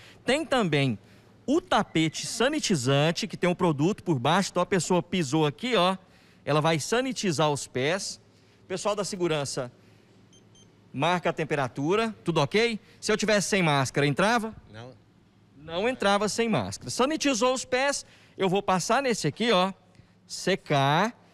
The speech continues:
Speaker 1: e aí segue a faixa mostrando pra gente por onde a gente tem que seguir. Aqui mesmo é uma das praças de alimentação do centro comercial. Ela está desativada, a gente não vê as cadeiras aqui.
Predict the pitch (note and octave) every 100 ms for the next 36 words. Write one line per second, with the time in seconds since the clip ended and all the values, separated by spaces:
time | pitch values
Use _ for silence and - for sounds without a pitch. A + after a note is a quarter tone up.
0 | _ _ D#3 G3+ G3+ A3 - G3 F#3 F3+
1 | A3 B3 _ _ _ - F3+ - E3 F#3
2 | G#3+ F#3+ E3+ E3+ E3+ - G3 D3+ D#3+ F#3
3 | - - - - _ - F#3+ G3 G#3+ G#3+
4 | F3+ G#3+ - B3 E3 B2 G2+ - - -
5 | G3+ - D#4 C#4 C4+ F3+ G3 A3+ B3 A#3
6 | - F#3+ F#3 G3+ G3 G3 F#3+ F#3+ G3 E3+
7 | - E3 G3 - - - - - G#3 -
8 | G3 G3 G#3 G#3 G3+ G#3 - A#3 E3+ G#2+
9 | - - - D3 G3+ A3+ - G#3 G3+ F#3+
10 | C#4+ C4 - C#4 F3 C#3+ A2+ A2+ D3 -
11 | F3+ E3+ D3+ F#3 D#3+ F3 C3 A#2+ C3+ G3
12 | G3 C#3+ - D#3+ A3